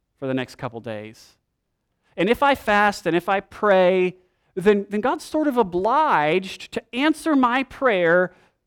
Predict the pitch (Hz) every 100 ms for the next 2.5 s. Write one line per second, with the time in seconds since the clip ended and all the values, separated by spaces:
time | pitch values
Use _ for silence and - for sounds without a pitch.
0 | _ 240 254 285 285 247 320 415 247 135
1 | - - _ _ _ _ _ _ _ _
2 | _ - - 311